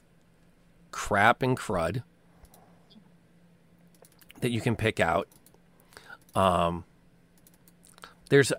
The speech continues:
areas that are clearly set aside as, um, like, a camp area. So you can see, uh, the remains of a small campfire. Um,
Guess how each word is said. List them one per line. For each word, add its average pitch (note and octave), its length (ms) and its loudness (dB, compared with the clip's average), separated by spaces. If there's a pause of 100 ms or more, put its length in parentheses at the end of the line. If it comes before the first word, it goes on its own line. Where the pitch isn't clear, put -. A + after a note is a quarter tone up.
areas E3+ 400 0
that C3+ 120 0
are A2+ 100 -2
clearly E3 560 0
set B2+ 240 0
aside A#2 640 -2
as, G2 680 -2 (100)
um, F2+ 420 -12
like, F2 180 -14
a G#2 120 -14 (240)
camp - 420 -4
area. C#3+ 480 4 (760)
So - 180 -2
you A2 100 2
can G2 160 -4
see, G#2 720 -4 (100)
uh, E2 360 -10 (800)
the G#2+ 100 -4
remains G2+ 320 -2
of F#2+ 60 -8
a F#2+ 40 -8
small G#2 280 -2
campfire. G2+ 720 -6 (2750)
Um, E2+ 520 -8